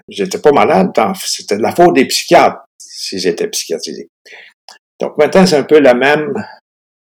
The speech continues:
approche quant au terme racisé. C'est une sorte d'accusation envers les Blancs, habituellement, là, qui sont en train de raciser des gens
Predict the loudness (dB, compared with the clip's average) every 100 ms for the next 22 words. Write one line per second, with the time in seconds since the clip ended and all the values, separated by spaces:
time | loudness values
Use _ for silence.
0 | -2 -2 2 2 2 -4 -12 -14 -8 -8
1 | -6 -4 -4 -4 -8 _ -10 -2 0 0
2 | -2 -6 -4 0 0 -2 -8 _ _ _
3 | _ _ _ _ _ -20 -16 -14 -12 -10
4 | -8 -8 -8 -6 -4 -2 -2 -2 0 0
5 | 0 0 -2 -4 -8 -6 -2 0 0 -4
6 | -6 -6 -6 -4 -2 -2 -4 -10 -14 -14
7 | -12 -6 -6 -4 -8 -6 -6 -6 -10 _
8 | -20 -20 _ _ _ _ _ -16 -8 -6
9 | -4 -2 -2 -2 -2 2 4 4 2 0
10 | -2 -2 -2 -4 -8 _ _ _ _ -4
11 | -2 -4 -4